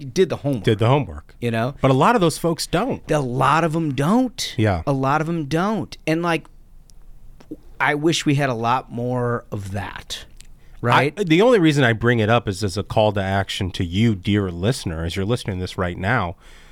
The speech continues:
Speaker 2: Like, I, I, I want it to be a, a successful live stream. Like, I hope we have a lot of people who tune in
Speaker 1: Yeah.
Speaker 2: and say, like, "I, I wanna, I wanna listen to people who know what they're talking about."
Speaker 1: And I'm not, we're not gonna read you a spreadsheet, I
Speaker 2: No,
Speaker 1: promise you.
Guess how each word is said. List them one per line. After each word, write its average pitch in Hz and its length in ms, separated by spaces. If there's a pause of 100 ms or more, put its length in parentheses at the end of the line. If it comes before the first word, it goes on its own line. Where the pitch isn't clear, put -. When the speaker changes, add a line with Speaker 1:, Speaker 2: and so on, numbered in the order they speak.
(380)
Speaker 2:
Like, 120 200
I, 135 160 (140)
I, 147 260
I 123 80
want 151 220
it 139 60
to 135 60
be 135 160
a, 131 360
a 139 40
successful 139 800 (360)
live 160 240
stream. 80 260 (100)
Like, 120 200
I 117 60
hope 151 140
we 143 100
have 123 100
a - 20
lot 120 160
of - 60
people 113 160
who 104 100
tune 110 280
in 104 300
Speaker 1:
Yeah. 117 200 (400)
Speaker 2:
and 110 480
say, 104 580 (140)
like, 110 200 (100)
"I, 123 200
I 123 60
wanna, 113 260 (460)
I 135 40
wanna 123 180
listen 113 220
to 101 60
people 101 300
who 98 80
know 98 100
what 92 100
they're 87 80
talking 98 440
about." 123 120
Speaker 1:
And 156 80
I'm 185 80
not, 202 180
we're 185 140
not 196 100
gonna 180 120
read 151 240
you 151 60
a 117 40
spreadsheet, - 500
I - 20
Speaker 2:
No, 156 120
Speaker 1:
promise 110 360
you. - 140